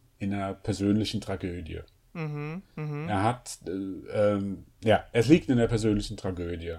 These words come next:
Speaker 1: Also
Speaker 2: Okay.
Speaker 1: was ihn schon menschlich macht. Weil in
Speaker 2: Mhm.
Speaker 1: dem Moment denkst du auch, hm,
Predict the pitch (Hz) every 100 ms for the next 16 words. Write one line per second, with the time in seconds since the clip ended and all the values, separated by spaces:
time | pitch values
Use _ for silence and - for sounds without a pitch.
0 | - 107 117 113 160 117 120 135 123 -
1 | 117 127 123 - 101 101 110 - 104 92
2 | 90 76 - - - _ _ - 104 120
3 | - 127 131 113 127 127 117 117 104 87
4 | 117 117 101 107 117 123